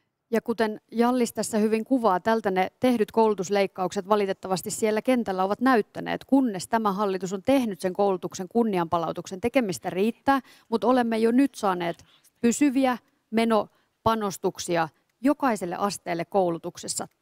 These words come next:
Eli Orpon väite siitä, että nämä olisi vain väliaikaisia, ei pidä paikkaansa. Ja toinen korjaus, toki se, tässä edellä sanottiin, että jos kunnan tilanne on vaikea, niin silloin ehkä koulutuksesta joudutaan leikkaamaan, sanoo kokoomus.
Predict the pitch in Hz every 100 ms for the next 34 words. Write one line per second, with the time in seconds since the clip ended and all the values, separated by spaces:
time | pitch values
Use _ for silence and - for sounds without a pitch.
0 | - 208 208 - 233 254 269 247 - 220
1 | 214 208 220 214 190 175 190 185 180 175
2 | 175 175 175 190 220 185 170 - 160 202
3 | 233 202 175 220 254 - 233 208 196 -
4 | 262 240 196 233 233 202 185 - _ _
5 | _ _ _ _ _ _ - 185 _ _
6 | _ _ _ - 254 247 233 233 208 _
7 | _ _ _ 220 208 220 220 220 196 202
8 | 196 196 180 185 240 220 190 202 196 185
9 | 180 190 214 196 170 170 165 214 185 180
10 | 170 190 202 190 175 185 - 180 175 175
11 | 185 202 208 - 170 170 180 175 170 196
12 | - 247 247 247